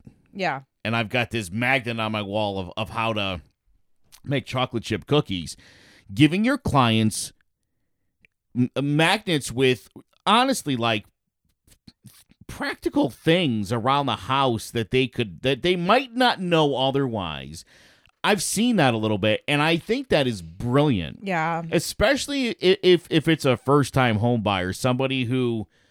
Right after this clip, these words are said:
Speaker 2: probably doesn't know what they're doing yet.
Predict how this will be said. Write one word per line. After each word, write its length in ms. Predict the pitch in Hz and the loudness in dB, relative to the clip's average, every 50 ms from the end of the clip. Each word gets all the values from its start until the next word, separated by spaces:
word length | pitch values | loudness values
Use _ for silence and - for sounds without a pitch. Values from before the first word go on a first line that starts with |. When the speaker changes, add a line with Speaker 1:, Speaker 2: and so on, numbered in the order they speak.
| _ - - | _ -12 -6
Speaker 2:
probably 440 | - 220 277 320 339 320 302 247 156 | -4 -2 -2 -2 -2 -2 -4 -6 -6
doesn't 680 | 104 - - 143 147 147 113 120 147 143 139 131 - - | -4 -2 0 2 2 2 2 2 2 0 0 -2 -6 -8
know 400 | - 127 131 139 139 139 143 139 | -6 -4 0 2 2 4 4 4
what 300 | 139 127 135 135 131 - - | 2 2 2 0 0 -2 -4
they're 120 | 113 98 | -8 -8
doing 580 | 87 85 87 85 135 139 135 113 101 98 98 95 | -8 -8 -2 2 2 4 4 2 0 -2 -2 -4
yet. 420 | 92 95 92 82 82 - - - | -4 -4 -6 -6 -6 -10 -12 -16